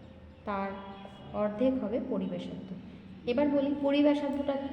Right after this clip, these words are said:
তোমাদের মনে প্রশ্ন আসতেই পারে। পরিব্যাসার্ধ হচ্ছে একটা ত্রিভুজের বাহু লম্ব সমদ্বিখণ্ডকগুলো যে বিন্দুতে ছেদ করে সেই বিন্দুটাকে কেন্দ্র করে আমরা যদি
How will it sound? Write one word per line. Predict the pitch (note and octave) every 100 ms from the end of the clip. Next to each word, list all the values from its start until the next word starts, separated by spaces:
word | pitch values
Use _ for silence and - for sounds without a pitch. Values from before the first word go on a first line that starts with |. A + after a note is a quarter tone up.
| -
তোমাদের | A#3+ A#3+ B3+ B3
মনে | B3 B3
প্রশ্ন | A#3+ A#3+ A#3+ A3+
আসতেই | A#3+ C4 B3
পারে। | G#3 A#3+ - - - - -
পরিব্যাসার্ধ | C4 C#4+ D4+ D4 D4+ C4+ D4
হচ্ছে | D4 - C4+ E4+ D4+ - - - - - - - A#3
একটা | B3+ C4
ত্রিভুজের | C4 C4 C4+ C#4 D4+ D4+ A3+
বাহু | G#3+ G#3+ C4 C#4+ C4
লম্ব | A3 A3+ C4 -
সমদ্বিখণ্ডকগুলো | B3 A#3+ A#3+ C4 B3 B3 C4 C4 B3 A#3 D4 - - - - - - - - - - - - G3+
যে | B3
বিন্দুতে | C4 C4+ - C4+
ছেদ | C4 C4 -
করে | G#3 G3 C#4+ -
সেই | A#3+ C4 B3+
বিন্দুটাকে | B3+ B3+ C4+ C4+ C4+
কেন্দ্র | B3 B3 B3 C4+
করে | G#3+ G3 D4 - - - - - - -
আমরা | G#3+ A#3+ C4
যদি | B3+ -